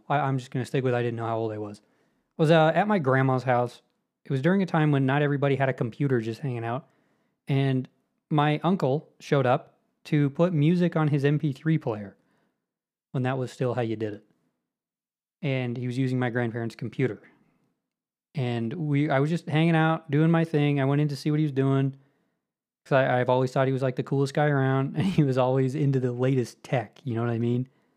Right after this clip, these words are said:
He's seeing the, the latest technology, and so seeing an M P three player is like, "Oh, gotta give me one of them." Anyway, I was like, "What music you putting on there? What do you got? You trying to, what music do Grandma and Grandpa have? Are you trying to put old man music on your M P three player?"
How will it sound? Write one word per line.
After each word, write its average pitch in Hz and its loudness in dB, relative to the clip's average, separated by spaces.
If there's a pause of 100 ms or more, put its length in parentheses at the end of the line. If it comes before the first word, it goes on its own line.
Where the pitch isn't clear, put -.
(400)
He's 113 -4 (180)
seeing 143 2
the, 113 -2 (1300)
the 139 -4
latest 127 -2 (120)
technology, 123 -2
and 110 -6
so 113 -8
seeing 123 -4
an 120 -2
M 117 -2
P 117 -4
three 123 -8
player 113 -10
is 113 -6
like, 135 -12
"Oh, 131 -2
gotta 107 -8
give 104 -10
me 107 -10
one 107 -8
of 104 -6
them." 110 -6 (1080)
Anyway, 120 2 (560)
I 156 -2
was 131 0
like, 135 2
"What 190 2
music 262 4
you 151 -8
putting 131 0
on 123 0
there? 117 0
What 143 0
do 170 2
you 185 0
got? 214 0
You 127 -4
trying 151 0
to, 135 0 (1200)
what 165 4
music 170 4
do 156 2
Grandma 170 4
and 180 4
Grandpa 147 2
have? 113 -10
Are 123 -8
you 120 -8
trying 135 -4
to 123 -6
put 131 -4
old 165 -2
man 120 -4
music 120 -8
on 135 -6
your 139 -2
M 143 -4
P 139 -6
three 170 -6
player?" - -14